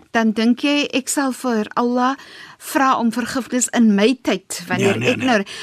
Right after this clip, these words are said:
Speaker 1: so jy kan nie 'n, 'n arrogante houding het terwyl jy v-, om vergifnis vra nie.
Speaker 2: Presies.
Speaker 1: En ook in, dis hoe ek nou verstaan
Speaker 2: Ja.
Speaker 1: dat, kom vinnig as jy nou iets verkeerd gedoen het, moenie dink van, "Wag, ek sal maar tot môre wag en,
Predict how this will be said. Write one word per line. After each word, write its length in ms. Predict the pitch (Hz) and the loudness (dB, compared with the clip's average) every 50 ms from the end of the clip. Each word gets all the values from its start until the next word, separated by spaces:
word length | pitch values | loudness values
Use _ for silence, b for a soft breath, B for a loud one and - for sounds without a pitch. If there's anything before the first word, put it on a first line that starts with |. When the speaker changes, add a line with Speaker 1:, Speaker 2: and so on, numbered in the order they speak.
| B B | B B
Speaker 1:
so 160 | - - 311 | -4 -2 -2
jy 260 | 277 - 254 285 277 | -2 0 0 0 0
kan 240 | 269 - 403 392 392 | 0 0 0 0 2
nie 200 | 415 440 415 392 | 2 0 0 0
'n, 140 | 349 302 247 - - | 0 0 -2 -2 -2
'n 240 | - 208 196 190 - | -2 0 0 0 -2
arrogante 640 | - 233 226 233 233 226 - - 302 302 294 - 302 | -2 -2 0 0 -2 -2 -2 0 2 2 2 2 0
houding 600 | 262 202 170 170 202 240 262 277 226 302 277 262 226 | -2 0 0 2 4 4 4 4 4 4 4 4 4
het 260 | 202 196 - - - B B B B B B B _ | 2 0 -2 -6 -14 B B B B B B B _
terwyl 440 | 269 247 220 214 196 202 202 226 233 | 0 0 0 2 2 2 2 4 2
jy 100 | 233 226 | 2 0
v-, 120 | - - 202 196 | -2 -4 -2 0
om 140 | 214 202 | 0 0
vergifnis 680 | - - 202 - - - 226 196 - - 202 196 - - | 0 -2 -6 -8 -6 -8 -8 -8 -6 -6 -6 -6 -6 -8
vra 180 | - 185 151 170 | -10 -6 -6 -4
nie. 140 | 180 185 B B B | -4 -4 B B B
Speaker 2:
Presies. 240 | - - - - 320 | -10 -8 -4 0 2
Speaker 1:
En 360 | 339 349 330 311 - 302 311 | 2 2 2 0 0 0 2
ook 180 | 339 339 - - | 2 0 0 0
in, 160 | - 269 254 - - - - | 0 0 0 0 -2 -6 -2
dis 160 | - 302 - 311 | -2 0 0 2
hoe 100 | 294 - | 0 0
ek 140 | 370 - - | -2 0 2
nou 140 | 330 311 254 | 0 0 0
verstaan 560 | - 240 226 - - 302 294 269 202 247 285 | 0 -4 -6 -4 -2 -2 0 0 0 2 2
Speaker 2:
Ja. 100 | 294 262 | 0 0
Speaker 1:
dat, 100 | 214 - B B B B _ | -2 -4 B B B B _
kom 160 | - 440 453 453 440 427 415 - | -2 -2 0 0 -4 -6 -8 -10
vinnig 460 | - - - - 494 453 427 - - 320 | -16 -10 -4 -2 0 0 0 0 0 -2
as 120 | 302 - | 0 0
jy 80 | 339 339 | 0 0
nou 140 | 370 349 | 0 0
iets 160 | 370 - - - | -2 -4 -6 -8
verkeerd 360 | 370 - - 359 349 - - | -6 -4 -2 -2 -2 -2 -4
gedoen 300 | - 269 262 311 294 294 | -4 0 2 4 4 4
het, 220 | 330 - B B B B B B B B B | 0 -4 B B B B B B B B B
moenie 220 | - 320 381 403 359 | 0 2 2 2 2
dink 200 | 359 330 302 - | 2 2 2 2
van, 180 | - 359 330 254 | 2 0 2 2
"Wag, 220 | 220 214 233 - | 2 0 -2 -4
ek 140 | - 269 - | -8 -8 -6
sal 160 | - 302 277 | -4 0 0
maar 180 | 254 247 233 226 | 2 0 0 -2
tot 200 | - 240 214 - | -4 -6 -6 -4
môre 440 | 202 180 180 180 190 208 233 254 233 | -4 -4 0 2 2 2 2 0 0
wag 240 | 208 208 202 - - | -2 -2 -2 -2 -6
en, 180 | 185 180 170 | -6 -6 -8